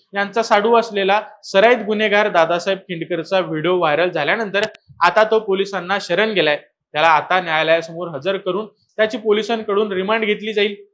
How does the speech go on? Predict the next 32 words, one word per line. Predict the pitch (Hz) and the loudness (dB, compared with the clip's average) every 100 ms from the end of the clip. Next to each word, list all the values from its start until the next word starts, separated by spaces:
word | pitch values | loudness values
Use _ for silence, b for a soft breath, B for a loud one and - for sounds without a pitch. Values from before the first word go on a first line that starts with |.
| _ _ _ | _ _ _
चौकशीमध्ये | 185 180 208 214 202 180 202 | -2 0 0 -2 -6 -2 -2
दोषी | 185 170 | -2 0
आढळल्यास | 208 170 202 226 143 - | 2 4 4 4 4 -2
त्याच्यावर | - _ 165 180 190 | -20 _ -4 0 0
कठोर | 190 175 185 | 0 -2 -2
कारवाई | 196 175 160 185 | 0 0 2 0
केली | 202 196 202 | 0 0 2
जाईल, | 185 202 - _ 160 | 0 -2 -10 _ -12
असं | 185 | -8
पोलीस | 175 170 202 196 | -6 -4 -4 -2
प्रशासनाने | 180 175 156 160 147 180 | -4 -4 -8 -12 -12 -12
स्पष्ट | 185 185 - | -8 -10 -6
केलंय. | 165 139 117 - b b _ | -4 -2 -4 -8 b b _
त्यामुळे | 180 175 185 | -2 0 -2
त्याच्या | 190 185 185 190 | 0 -2 2 2
अडचणीत | 160 - 180 190 | 2 -2 -8 -6
आता | 160 147 170 | -6 -6 -8
मोठी | 147 147 180 | -8 -8 -6
वाढ | 147 160 | 2 2
झाल्याचं | 180 147 127 180 | 2 -2 -2 -4
बघायला | 165 165 175 180 | -2 0 0 -2
मिळतंय. | 180 170 175 - _ _ - | -6 -8 -8 -10 _ _ 0
दादासाहेब | 175 190 202 214 | 2 4 2 -2
खिंडकरचा | - 208 190 196 190 196 | -2 -8 -6 -6 -4 0
हा | 190 | 0
सगळा | 190 175 180 190 | -2 -4 0 -2
इतिहास | 165 190 202 202 | -2 0 0 0
जाणून | 170 180 196 | -2 -2 -8
घेतल्यानंतर | 175 190 240 208 202 214 - b _ | -6 -2 -2 -2 -2 -4 -8 b _
तुम्हाला | 226 233 262 | 0 4 4
काय | 254 240 262 | 6 6 6
वाटतं? | 226 - 190 202 | 4 2 -2 -2